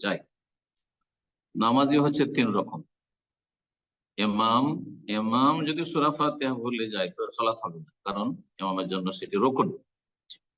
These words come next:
একাকী মুসল্লি, একা একা নামাজ পড়ছে, সে যদি ভুলে যায় তার জন্য রুকন সেটি না। সুতরাং সেও যদি সূরা ফাতিহা ভুলে যায়, এমনি দাঁড়ালো, সানা পড়লো, তো রুকুতে চলে গেল, নামাজ হবে না। আবার ফিরে আসবে,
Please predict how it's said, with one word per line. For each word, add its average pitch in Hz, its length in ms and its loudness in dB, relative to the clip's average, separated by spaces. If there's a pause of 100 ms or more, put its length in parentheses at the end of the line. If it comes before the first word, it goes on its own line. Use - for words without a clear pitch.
(1160)
একাকী 143 380 2 (100)
মুসল্লি, 127 340 4 (100)
একা 123 220 0
একা 131 220 -2
নামাজ 127 260 2
পড়ছে, 117 320 -4
সে 135 60 -2 (100)
যদি 143 200 0
ভুলে 147 240 4
যায় 104 200 0
তার 110 200 2
জন্য 131 140 -2 (140)
রুকন - 200 -2 (100)
সেটি - 300 -6
না। - 60 -20 (1120)
সুতরাং 107 440 0 (200)
সেও 110 260 4 (140)
যদি 156 220 2
সূরা 156 260 2
ফাতিহা 160 340 2
ভুলে 151 260 4
যায়, 104 140 0
এমনি 135 240 -2
দাঁড়ালো, 147 260 2 (100)
সানা 143 180 4 (100)
পড়লো, 143 280 -2
তো - 100 -6
রুকুতে 139 280 -8 (100)
চলে 98 200 -8
গেল, - 100 -20 (200)
নামাজ 98 240 0
হবে - 180 -8
না। - 60 -20 (840)
আবার 110 180 4 (100)
ফিরে 160 280 4
আসবে, 143 240 -2